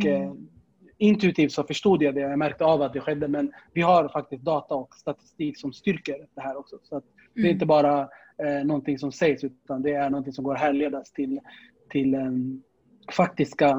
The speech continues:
Speaker 2: och observa-, observerbara, observerbara, eh, situationer. Eh,
Speaker 1: Mm.
Speaker 2: så min poäng är att rasism är inte bara en uppsättning idéer. Det är faktiskt en,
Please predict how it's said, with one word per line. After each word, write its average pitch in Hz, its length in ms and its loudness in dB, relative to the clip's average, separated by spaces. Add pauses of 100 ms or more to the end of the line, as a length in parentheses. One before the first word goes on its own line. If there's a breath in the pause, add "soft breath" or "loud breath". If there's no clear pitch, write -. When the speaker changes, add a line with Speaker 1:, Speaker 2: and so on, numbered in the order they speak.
(160)
Speaker 2:
och - 160 -2
observa-, 165 460 4
observerbara, 170 1040 4
observerbara, 151 1000 -4 (440 soft breath)
eh, 143 340 -8
situationer. 151 600 -6 (480 soft breath)
Eh, 156 80 0 (100)
Speaker 1:
Mm. 147 120 -6
Speaker 2:
så 165 240 2
min 185 240 2
poäng 196 260 4
är 151 100 0
att 143 160 -8
rasism 165 400 -8
är 165 40 -2
inte 151 160 -8
bara 151 100 -2
en 151 80 -4
uppsättning 160 420 -8
idéer. 143 500 -2
Det 147 220 -4
är 143 100 -6
faktiskt 143 440 -10
en, 139 220 -6